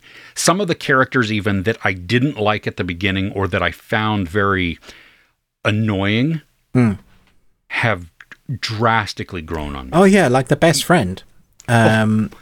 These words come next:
Speaker 2: he's
Speaker 1: God.
Speaker 2: come in leaps and bounds. I really like his character. Even the ex-girlfriend
Speaker 1: Oh,
Speaker 2: has
Speaker 1: I-,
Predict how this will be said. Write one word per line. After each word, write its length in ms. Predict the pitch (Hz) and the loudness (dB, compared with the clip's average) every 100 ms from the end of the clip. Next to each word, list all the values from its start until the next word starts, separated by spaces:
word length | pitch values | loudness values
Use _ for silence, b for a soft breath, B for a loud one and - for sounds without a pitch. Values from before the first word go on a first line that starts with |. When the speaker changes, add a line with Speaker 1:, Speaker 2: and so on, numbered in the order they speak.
| - | 0
Speaker 2:
he's 200 | 143 - | 2 2
Speaker 1:
God. 140 | - | 0
Speaker 2:
come 220 | 135 131 | 2 4
in 180 | 117 110 | 4 4
leaps 260 | 120 127 - | 2 2 2
and 120 | 107 | 2
bounds. 300 | 135 165 104 | 4 4 4
I 80 | 117 | 2
really 400 | 120 120 139 117 | 2 4 4 4
like 220 | 113 110 | 2 -2
his 80 | 113 | -4
character. 320 | 123 120 120 - | -4 -2 -6 -2
Even 640 | 220 262 196 113 92 165 b b b b b - | 2 4 4 0 0 -4 b b b b b 2
the 120 | 151 | 4
ex-girlfriend 680 | 156 - 202 240 110 90 101 - _ _ _ - | 4 2 2 2 -4 -4 -8 -14 _ _ _ 0
Speaker 1:
Oh, 80 | 147 | 4
Speaker 2:
has 380 | 170 107 - - | 4 2 0 -2
Speaker 1:
I-, 140 | 156 | -4